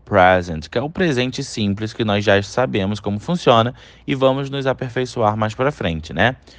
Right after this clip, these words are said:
Olha aí um exemplo na negativa, ó. O verbo to do, ele vai ser empregado junto com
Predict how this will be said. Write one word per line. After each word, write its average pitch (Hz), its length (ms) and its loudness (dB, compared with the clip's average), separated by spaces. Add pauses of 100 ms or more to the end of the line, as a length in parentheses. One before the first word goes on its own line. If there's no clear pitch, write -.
(360)
Olha 147 280 6
aí 143 120 0
um 139 160 0
exemplo 117 480 0
na 117 140 2
negativa, 110 720 0
ó. 78 140 6 (360)
O 139 240 6
verbo 147 600 4
to - 200 -2
do, 131 400 0 (160)
ele 101 220 2
vai 104 140 4
ser 104 140 -6
empregado 101 680 2
junto 127 320 -2
com 143 380 2